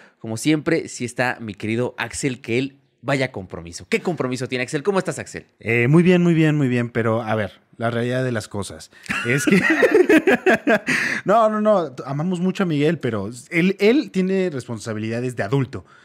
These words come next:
Speaker 2: de adulto que, pues, todavía tengo que aprender de él, más bien.
Speaker 1: Sí.
Speaker 2: Entonces,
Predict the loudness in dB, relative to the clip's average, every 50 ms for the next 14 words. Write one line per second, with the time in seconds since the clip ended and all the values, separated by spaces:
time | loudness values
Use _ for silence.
0 | _ _ _ -8 -6 -4 -4 -4 -4 -4 -4 -6 -6 -4 -4 -4 -4 -4 -4 -4
1 | -4 -4 -6 -6 -8 -8 -8 -8 -8 -8 -10 -12 -16 -18 _ _ _ -20 -20 -20
2 | _ _ -6 -4 -2 -2 -2 -2 -2 -2 -2 -2 -2 -2 -4 -6 -8 -10 -10 -6
3 | -2 -2 0 0 0 -2 -4 -4 -4 -2 -2 0 0 0 0 -2 -2 -4 -6 -6
4 | -6 -6 -6 -6 -6 -6 -6 -6 -6 -4 -4 -2 -2 -2 -2 -6 -10